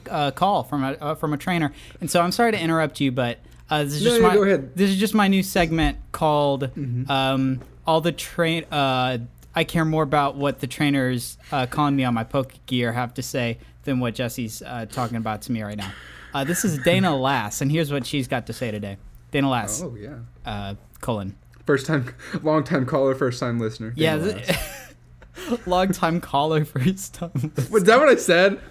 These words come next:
Speaker 2: Fuck, I'm an idiot.
Speaker 1: <laughs> No,
Speaker 2: I
Speaker 1: I
Speaker 2: did it
Speaker 1: like
Speaker 2: the
Speaker 1: that
Speaker 2: other
Speaker 1: better.
Speaker 2: way.
Speaker 1: She, uh, she says, "Uh, Ross? It's me. It's me, Dana. Right now, I'm on Route thirty-eight. If you're close by, let's battle. I'll be waiting.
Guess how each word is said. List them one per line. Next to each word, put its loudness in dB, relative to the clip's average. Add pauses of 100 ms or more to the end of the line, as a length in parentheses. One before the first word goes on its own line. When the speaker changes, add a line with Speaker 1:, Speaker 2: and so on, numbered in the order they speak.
(100)
Speaker 2:
Fuck, 4
I'm 0
an -2
idiot. -2 (340)
Speaker 1:
<laughs> 0
No, 4
Speaker 2:
I 6
Speaker 1:
I 6
Speaker 2:
did 4
it 4
Speaker 1:
like 0
Speaker 2:
the 0
Speaker 1:
that 2
Speaker 2:
other -4
Speaker 1:
better. -2 (320)
Speaker 2:
way. -10 (240)
Speaker 1:
She, -10 (160)
uh, 0
she -8
says, -8 (800)
"Uh, 0 (500)
Ross? 0 (1120)
It's -2
me. 4
It's -4
me, 4
Dana. 2 (720)
Right 4
now, 4
I'm 0
on 2
Route -2
thirty-eight. 0 (880)
If -4
you're -2
close 2
by, 4 (140)
let's -4
battle. 2 (300)
I'll 2
be 4
waiting. 4